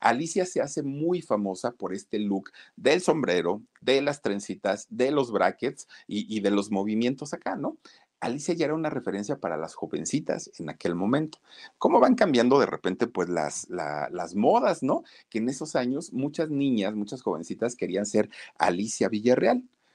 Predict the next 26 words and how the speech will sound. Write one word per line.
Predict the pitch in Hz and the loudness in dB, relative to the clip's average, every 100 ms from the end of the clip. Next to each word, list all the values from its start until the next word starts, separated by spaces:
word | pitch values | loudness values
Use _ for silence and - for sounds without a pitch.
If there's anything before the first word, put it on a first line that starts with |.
| - | 2
Bueno, | 170 254 311 _ _ _ - | 4 4 0 _ _ _ -8
pues | 92 95 | -8 -4
miren, | 104 131 110 82 _ _ _ _ _ _ _ _ _ - | -2 0 -2 -8 _ _ _ _ _ _ _ _ _ -8
cuando | 82 82 85 | -4 -2 0
Alicia | 90 139 185 214 | 0 0 0 -2
estaba | - 98 107 113 _ _ - | 4 6 6 4 _ _ -8
junto | - 196 202 - | 0 2 0 -6
con | 110 | -6
su | - 95 | -6 -4
grupo, | 104 120 87 - - - - | -2 -2 -6 -12 -20 -16 2
en | 143 156 | 4 6
el | 156 160 | 4 2
mejor | 151 143 - 185 196 | -2 -4 -2 0 0
momento, | 180 127 101 101 104 101 | 0 0 0 -2 -2 -4
cuando | 87 90 98 | -4 -6 -4
todo | 147 160 185 | -2 -2 -2
estaba | - 123 156 - - | -2 0 -2 -4 -8
perfecto, | 101 101 - - 120 120 113 | -6 -6 -8 0 0 0 -8
cuando | - 98 87 | -6 -10 -6
todo | 123 | -4
estaba | 156 160 - | -4 -4 -4
de | 139 | -4
maravilla, | 110 90 80 95 120 113 - - _ | -2 -2 -2 -2 -4 -4 -8 -20 _
vendían | 92 104 104 110 123 139 147 | -4 -2 0 0 2 2 -2
fechas, | - 117 120 - 92 | 0 2 2 -2 -4
vendían, | 92 90 92 110 117 147 | -2 -4 -4 -2 -2 -2